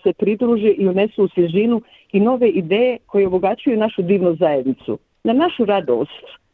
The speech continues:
imamo mnogo mladih žena i djevojaka koji su se učlanile, istina zbog obaveza radnih i, i svojih familijarnih, ne mogu često dolaziti na druženja,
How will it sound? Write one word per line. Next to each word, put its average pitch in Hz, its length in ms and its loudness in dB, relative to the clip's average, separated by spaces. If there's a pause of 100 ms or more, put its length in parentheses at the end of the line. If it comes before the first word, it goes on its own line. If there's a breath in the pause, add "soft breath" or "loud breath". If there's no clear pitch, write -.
(240)
imamo 220 380 0
mnogo 220 360 0
mladih 190 460 -2
žena 180 420 0
i 160 40 -2
djevojaka 196 720 -2 (140)
koji 180 160 0
su 175 100 -2
se 170 140 0
učlanile, 165 720 -2 (420 loud breath)
istina 202 400 -2
zbog 175 240 -4
obaveza 165 600 -2
radnih 165 640 0
i, 147 420 0 (200)
i 147 200 0 (280)
svojih 175 300 -2
familijarnih, 233 760 0 (280 loud breath)
ne 214 120 0
mogu 247 260 0
često 226 380 -2
dolaziti 202 440 -2
na 180 100 -2
druženja, 214 640 0